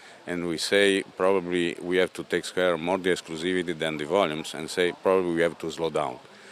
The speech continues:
Uh, so this is, uh, i-, if you want, what, uh, we have in mind to do, uh, is keep care of the exclusivity,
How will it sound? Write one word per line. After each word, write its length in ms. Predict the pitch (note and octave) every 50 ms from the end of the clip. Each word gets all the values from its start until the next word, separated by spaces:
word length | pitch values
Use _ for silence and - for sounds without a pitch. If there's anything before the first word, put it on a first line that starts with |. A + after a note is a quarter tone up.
| - - - - -
Uh, 380 | - D#2+ E2+ D#2+ D2+ D2 D2+ -
so 240 | - - - G2+ - -
this 240 | B2 B2+ C#3 - -
is, 240 | A#2+ A2 G#2 G#2 G#2+
uh, 240 | G#2+ G2+ G2 D#2 -
i-, 240 | - E2 G2 F2 - -
if 160 | G2 - -
you 80 | F#2+ F#2
want, 240 | F#2+ G2 F2+ E2+
what, 280 | F#2 F2 F2 D#2+ - - F#2
uh, 240 | E2+ E2 D#2+ D#2+ -
we 180 | - F2+ F2 F2
have 140 | F2 F2 D#2
in 100 | D#2+ D2+
mind 240 | D#2 D#2+ D2+ C2+ -
to 80 | - D2+
do, 340 | D#2+ G#2 G#2+ F#2 F2+ F#2 - -
uh, 220 | F#2+ E2+ D#2+ D2+ - -
is 180 | E2+ E2 - - - - -
keep 260 | - A2+ G#2 - -
care 300 | - G2+ F#2+ F#2 F2+ E2+
of 100 | E2 D#2
the 120 | D#2 E2
exclusivity, 800 | E2 - - - D#2 D#2 F#2 G#2 G2 G2+ F#2+ - - G#2+ G2+ G2+